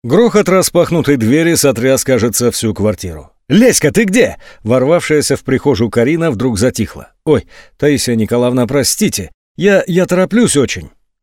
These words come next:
«Карин, ты чего буянишь?» Олеся не то чтобы испугалась, запасные ключи у подруги имелись с давних времен, но утреннее явление ее было странным.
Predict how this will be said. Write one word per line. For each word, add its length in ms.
«Карин, 400
ты 160
чего 320
буянишь?» 680
Олеся 340
не 120
то 160
чтобы 300
испугалась, 680
запасные 500
ключи 300
у 100
подруги 420
имелись 340
с 100
давних 360
времен, 360
но 180
утреннее 600
явление 520
ее 220
было 520
странным. 680